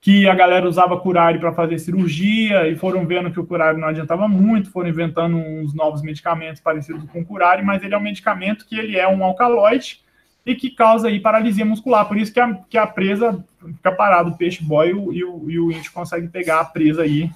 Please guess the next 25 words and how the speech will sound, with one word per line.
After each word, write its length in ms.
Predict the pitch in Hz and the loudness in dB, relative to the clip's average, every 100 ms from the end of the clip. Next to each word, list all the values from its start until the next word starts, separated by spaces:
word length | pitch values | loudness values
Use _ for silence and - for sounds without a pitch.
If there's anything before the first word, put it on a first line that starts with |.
| _ | _
ou 220 | - 160 | 0 2
o 40 | 160 | 2
macaquinho 560 | 156 - 143 - 156 | 0 0 -4 -4 -4
lá 160 | 147 147 | 0 0
que 80 | 143 | 0
ele 100 | 151 | 0
matou, 540 | 143 139 135 147 170 - _ _ _ - | 0 -2 -2 -4 -4 -8 _ _ _ -2
pra 120 | 165 | 0
poder 280 | 175 175 180 | 2 2 2
comer, 560 | 214 185 196 240 - _ _ - | 2 4 4 0 -4 _ _ 0
e 140 | 196 | 2
esse 420 | 220 226 233 220 | 4 2 2 0
curare, 460 | 180 226 196 196 220 | 0 2 4 4 2
ele 160 | 220 202 | -2 2
passa 400 | 220 208 208 214 | 4 4 2 -2
com 100 | 226 | -2
o 60 | |
tempo, 320 | 196 170 151 | -2 -4 -4
né, 120 | 156 156 | -4 -2
o, 140 | 165 | 2
o, 760 | 165 165 139 156 151 147 127 - _ _ _ _ _ _ _ _ _ _ _ _ _ - | 2 2 2 0 2 0 -4 -8 _ _ _ _ _ _ _ _ _ _ _ _ _ -6
o 80 | 151 | -2
macaquinho 680 | 160 160 143 160 185 196 | 0 0 -2 0 2 2
ou 260 | 156 160 | 2 2
o 80 | 156 | 0